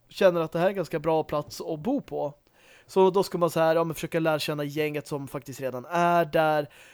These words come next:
Kan du lita på dem? Kan de lipa-, lita på dig? K-, ska du hjälpa att hitta mat? Och vad är det för bekymmer och lite sånt där?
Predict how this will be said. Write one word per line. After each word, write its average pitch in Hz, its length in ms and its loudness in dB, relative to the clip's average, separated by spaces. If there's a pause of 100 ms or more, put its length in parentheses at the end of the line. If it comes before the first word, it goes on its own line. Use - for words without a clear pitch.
Kan 170 180 2
du 160 100 -2
lita 170 440 0
på 175 240 4
dem? 160 140 0
Kan 156 160 -6
de 156 160 -4
lipa-, 151 360 -10
lita 170 320 -6
på 147 120 -8
dig? 170 380 4
K-, - 200 -10
ska - 260 -8
du 151 80 -6
hjälpa 151 560 0
att 143 100 -6
hitta 143 260 -4
mat? 160 560 2
Och 147 200 -4 (360)
vad 170 100 6
är 165 40 6
det 165 60 2
för 160 120 0
bekymmer 156 680 4
och 139 80 -2
lite 139 200 -8
sånt 131 180 -8
där? 139 220 -4